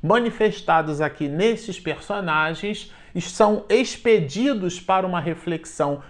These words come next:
pelo autor espiritual do, dos pontos de atenção que nós deveremos ter. Sempre lembramos que quando a gente lê uma obra,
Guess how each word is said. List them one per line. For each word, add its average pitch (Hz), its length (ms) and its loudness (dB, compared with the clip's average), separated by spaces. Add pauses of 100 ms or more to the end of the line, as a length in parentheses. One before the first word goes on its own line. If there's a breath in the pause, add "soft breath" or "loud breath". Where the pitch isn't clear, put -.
(160 loud breath)
pelo 240 320 6
autor 165 400 2
espiritual 165 1000 2
do, 214 380 -4
dos 196 280 0
pontos 330 580 0
de 190 100 0
atenção 185 800 -2 (240 soft breath)
que 233 140 -2
nós 185 500 -2 (200 soft breath)
deveremos 180 680 4
ter. 117 280 -2
Sempre 233 680 6
lembramos 180 720 2
que 175 100 -6
quando 165 240 -4
a 160 60 0
gente 156 280 -6
lê 139 140 -2
uma 175 280 0
obra, 160 480 4